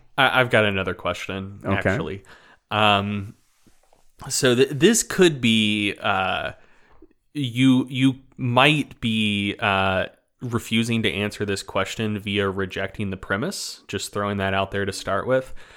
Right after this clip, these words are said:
Speaker 1: I read somewhere, and I don't remember where, uh, that there were potentially issues with long-term beta alanine supplementation because it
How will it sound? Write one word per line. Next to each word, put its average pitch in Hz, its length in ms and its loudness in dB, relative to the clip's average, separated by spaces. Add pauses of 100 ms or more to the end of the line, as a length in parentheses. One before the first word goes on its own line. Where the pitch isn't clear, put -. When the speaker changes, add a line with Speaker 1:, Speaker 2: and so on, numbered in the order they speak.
(360)
Speaker 1:
I 202 180 6
read 139 300 6
somewhere, 95 640 -2 (280)
and - 120 -4
I 160 160 4
don't 165 160 2
remember 123 460 2
where, 113 580 0 (400)
uh, 95 640 2
that 98 760 0 (480)
there 110 220 2
were 104 200 2
potentially 143 920 -2
issues 107 560 -4
with - 160 -10
long-term 104 720 -2
beta 98 240 -2
alanine 98 460 -4
supplementation 113 1080 -4
because 98 800 -2 (560)
it 107 580 -2